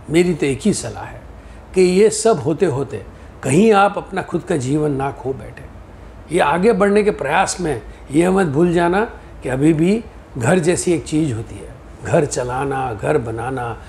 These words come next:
A ladies make the house,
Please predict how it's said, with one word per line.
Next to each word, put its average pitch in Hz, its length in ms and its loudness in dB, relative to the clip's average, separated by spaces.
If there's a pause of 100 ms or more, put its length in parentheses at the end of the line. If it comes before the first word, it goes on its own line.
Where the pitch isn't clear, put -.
(360)
A 175 100 2
ladies 180 540 4 (540)
make 160 300 0
the 117 140 -2
house, 120 360 -6